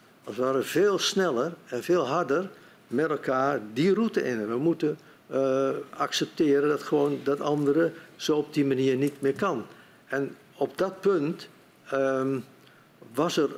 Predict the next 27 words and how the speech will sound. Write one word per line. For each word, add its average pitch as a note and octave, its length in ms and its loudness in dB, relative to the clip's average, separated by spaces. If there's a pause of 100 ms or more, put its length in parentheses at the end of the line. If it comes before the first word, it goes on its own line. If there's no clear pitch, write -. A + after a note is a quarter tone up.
eh, B2+ 420 2
met C3+ 240 -2
degene C3+ 340 0
waarmee B2+ 320 0
ik G#2 80 -4
werkte D#3 400 -2 (340)
best C#3 500 -2
gewoon B2+ 320 -2
veel A2+ 200 -2
steun. C#3 480 0 (280)
Waar C3 180 0
geen G3+ 260 2
steun G#3 340 2
voor C3 120 -2
was, G#2+ 380 -6 (340)
omdat D3+ 280 -4
gewoon E3+ 360 -2
politiek D3 460 -2
domweg D3 480 2 (300)
een B2 160 -2
andere C#3 520 2
lijn E3+ 260 2
lag C#3 280 0
en C3+ 80 -2
een C3+ 100 0
andere C3+ 360 2
winst, D#3 380 -2